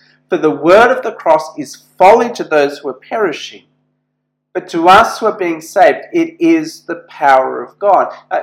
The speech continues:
God's word tells us there's only one division in our world that ultimately matters, and it's not our age or our race or our gender or our nationality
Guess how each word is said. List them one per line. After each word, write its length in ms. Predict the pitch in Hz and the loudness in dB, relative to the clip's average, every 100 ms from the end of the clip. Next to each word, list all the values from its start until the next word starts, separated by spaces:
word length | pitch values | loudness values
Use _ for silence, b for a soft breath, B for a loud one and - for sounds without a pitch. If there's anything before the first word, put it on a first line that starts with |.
| - | 0
God's 340 | 196 254 - | 2 2 0
word 200 | 202 196 | -4 -4
tells 360 | - 165 135 - | -4 -2 -2 -4
us 120 | - | -18
there's 140 | 147 | -12
only 240 | 180 180 175 | -8 -6 -6
one 320 | 151 190 233 | 0 -2 -2
division 400 | 240 202 170 170 | -12 -14 -12 -12
in 100 | 165 | -4
our 240 | 160 160 | -2 -2
world 260 | 131 120 117 | -2 -2 -2
that 140 | 135 - | -6 0
ultimately 720 | 151 147 147 139 135 139 127 127 | 0 0 -4 -16 -16 -16 -16 -4
matters, 400 | 117 - 90 - | -4 -6 -20 -18
and 80 | 139 | -18
it's 140 | 143 | -6
not 200 | 175 208 | -2 2
our 180 | 185 - | 2 2
age 380 | 151 175 208 - | 2 2 -2 -8
or 140 | 135 123 | -2 2
our 180 | 117 | 2
race 420 | 127 160 196 - - | 2 0 0 -8 -2
or 60 | |
our 140 | 123 117 | -2 -2
gender 460 | 156 175 202 185 | -6 -8 -6 -2
or 140 | 127 120 | 0 0
our 100 | 123 | -2
nationality 800 | 147 - 165 160 165 165 180 | -6 -6 -2 0 0 -4 -16